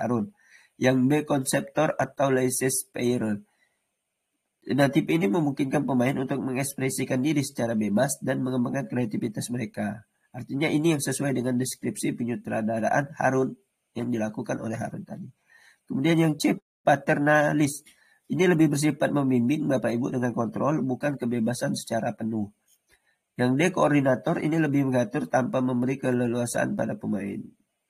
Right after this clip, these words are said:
Yang terakhir, interpreter, ini lebih berfokus pada interpretasi teks. Jadi bukan pada kebebasan berekspresi.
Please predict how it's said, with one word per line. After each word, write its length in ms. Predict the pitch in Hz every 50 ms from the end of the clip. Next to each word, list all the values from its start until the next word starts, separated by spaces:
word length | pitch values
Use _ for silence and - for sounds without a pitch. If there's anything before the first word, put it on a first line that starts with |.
| _ _ _ _ _ _ _ _ _ _ _ _ _ _ _ -
Yang 100 | 120 - - -
terakhir, 320 | - 131 131 143 151 156
interpreter, 1040 | - 151 131 127 123 143 131 117 - 127 127 127 107 104 - 135 147 - 165 - - _ - - _ _ _ -
ini 240 | - 127 135 156 156
lebih 560 | 151 147 131 113 117 151 165 180 185 185 151
berfokus 560 | 151 135 120 - 123 123 123 - - 180 -
pada 320 | - 147 127 117 135 131 -
interpretasi 960 | - 131 110 - - 139 127 - 139 139 131 113 123 127 - - - - -
teks. 480 | 147 131 - - - - - _ _
Jadi 400 | - 101 - - - - 117 120 131
bukan 380 | 131 131 123 - - 139 131
pada 320 | 107 127 127 113 127 127 123
kebebasan 640 | - 127 117 123 117 117 123 127 - 143 139 127 123
berekspresi. 880 | 117 113 104 - 120 110 - - - - 113 113 117 - - - -